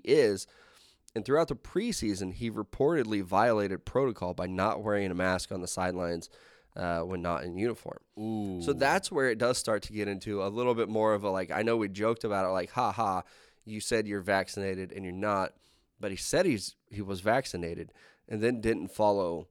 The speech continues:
Speaker 1: a lot of the N F L protocols. So not only is he gonna miss a game this Sunday, I wonder if there's some kind of l-, pending suspension that could come off of this to where, I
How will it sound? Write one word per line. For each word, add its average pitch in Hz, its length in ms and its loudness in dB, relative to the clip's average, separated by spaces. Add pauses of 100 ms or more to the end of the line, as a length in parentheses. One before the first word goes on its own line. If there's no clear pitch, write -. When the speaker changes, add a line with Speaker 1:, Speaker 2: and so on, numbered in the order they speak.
(120)
Speaker 1:
a 98 80 -4
lot 98 220 2
of 92 100 0
the 85 120 -4
N 98 100 -2
F 90 140 -6
L 87 120 -4
protocols. 92 720 -4 (340)
So 120 200 -2
not 117 320 2
only 147 240 2
is - 100 -4
he 143 80 -6
gonna 131 160 -2
miss 101 220 -2
a 98 40 -10
game 95 260 -4
this 87 140 -8
Sunday, 113 480 -4
I 90 140 -2
wonder 160 380 0
if - 80 -6
there's 98 260 -4
some 101 220 -4
kind 95 200 -4
of 90 120 -4
l-, 92 180 -10 (520)
pending 107 480 -4
suspension - 720 -4
that - 140 -14
could - 140 -12
come 90 220 -4
off 87 180 -4
of 104 120 -12
this 90 320 -8 (1000)
to 110 100 -10
where, 101 380 2
I 95 140 0